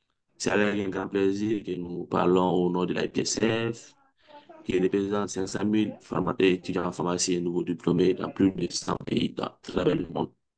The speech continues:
Vous voyez, il a, on va faire une introduction sur la I P S F. Et après, ils vont statuer sur le problème. Donc, euh, la résistance antimicrobienne est, est, est,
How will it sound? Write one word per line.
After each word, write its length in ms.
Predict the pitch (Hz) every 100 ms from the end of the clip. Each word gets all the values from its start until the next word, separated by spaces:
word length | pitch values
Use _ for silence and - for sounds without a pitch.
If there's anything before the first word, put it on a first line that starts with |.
| _ _ _
Vous 100 | 185
voyez, 300 | 185 - 359
il 100 | -
a, 120 | - -
on 240 | 92 - 98
va 80 | 104
faire 140 | 101
une 100 | 98
introduction 400 | 95 90 92 -
sur 160 | - 78
la 60 |
I 20 |
P 120 | 78 73
S 220 | - -
F. 100 | 240 - - - - -
Et 140 | 123 -
après, 240 | 104 151
ils 60 | 127
vont 280 | 123 160 - _ _ _ _ _ -
statuer 420 | - - 139 - 143
sur 140 | 143
le 140 | 117
problème. 360 | 117 85 95 170 _ _ _ _ _ _ _ 240 240 _ _ _ _ _ _ _ _ -
Donc, 300 | 95 92 90
euh, 420 | 85 85 85 85
la 60 | 85
résistance 260 | 92 113
antimicrobienne 760 | 98 98 92 92 98 - 95 101
est, 560 | 101 87 87 90 - - _ _ _ _ _ _ _ _
est, 80 | 92
est, 400 | 90 85 87 82